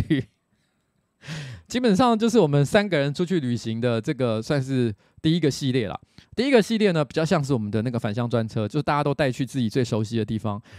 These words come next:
然后晃晃。那我觉得第一集哈，大家默契是比较还好，因为大家还在磨合嘛，我们不习惯一起这样出来拍东西。第二集呢，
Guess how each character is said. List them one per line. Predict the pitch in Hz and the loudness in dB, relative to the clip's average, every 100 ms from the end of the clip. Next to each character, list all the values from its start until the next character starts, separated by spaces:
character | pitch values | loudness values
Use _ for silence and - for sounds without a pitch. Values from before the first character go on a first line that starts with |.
| - | -16
然 | - | -4
后 | 123 127 | -2 2
晃 | 135 | 0
晃。 | 117 113 - - - _ | 0 -4 -6 -20 -20 _
那 | - 185 175 160 147 139 131 123 117 - | 0 4 6 6 4 4 4 2 0 4
我 | 190 | 4
觉 | |
得 | 294 | 6
第 | 294 | 4
一 | 311 | 2
集 | - 139 | 2 -2
哈， | 135 110 | 0 -2
大 | 170 | -2
家 | 165 160 160 - | -2 0 0 -2
默 | 190 151 | 0 0
契 | - 165 131 | 0 -2 -2
是 | 147 127 117 | 0 0 -2
比 | - | -6
较 | 107 143 127 117 107 - - _ _ _ _ | 0 2 4 2 0 -4 -16 _ _ _ _
还 | - 117 | -2 0
好， | 123 90 - _ _ | 2 -2 -6 _ _
因 | 160 | 0
为 | 170 | 2
大 | 165 | 4
家 | 156 | 4
还 | 131 | 4
在 | 147 123 | 4 2
磨 | 110 117 | 2 2
合 | 120 110 | 2 0
嘛， | 104 101 - | -2 -6 -4
我 | |
们 | 123 | -2
不 | 123 | 0
习 | - 120 | -2 0
惯 | 117 139 | 2 2
一 | |
起 | 143 | 0
这 | 110 | -2
样 | 131 | -2
出 | - | 0
来 | 120 | -2
拍 | 107 113 | 0 -4
东 | 110 107 | -4 -8
西。 | - 101 98 _ _ _ - | -10 -12 -12 _ _ _ -8
第 | - 311 | 0 2
二 | 262 | 2
集 | - 135 | 2 2
呢， | 139 139 143 | 4 4 2